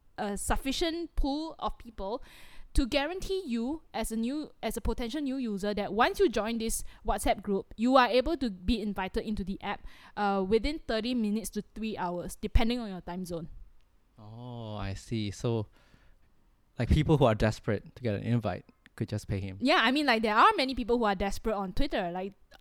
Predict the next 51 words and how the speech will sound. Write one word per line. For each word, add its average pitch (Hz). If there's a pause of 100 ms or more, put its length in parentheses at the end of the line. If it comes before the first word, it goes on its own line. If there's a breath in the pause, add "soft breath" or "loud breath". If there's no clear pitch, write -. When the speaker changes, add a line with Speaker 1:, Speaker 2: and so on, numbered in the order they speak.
Speaker 1:
people 262
are, 254
like, 190
just 233
begging 208
for 196
invites. 190
And 262
even 330
when 247
the 214 (100)
Elon 247
Musk 226
thing 233
happened, 214
right? 196 (420 soft breath)
Even, 294 (340 loud breath)
um, 208
then, 254
like, 214
people 320
who 262
have 320
the -
invites 214
to 233
give 208
out, 202
they 240
were 233
willingly, 320
like, 196
giving 220
it 208
out -
to 220
people 202
who, 185
who 214
need 202
them. 185 (800 soft breath)
Speaker 2:
Oh, 107
I 95
see. 104
Speaker 1:
So, 349
I 269
mean, 370
like, 262
there's -
that 226
community, 262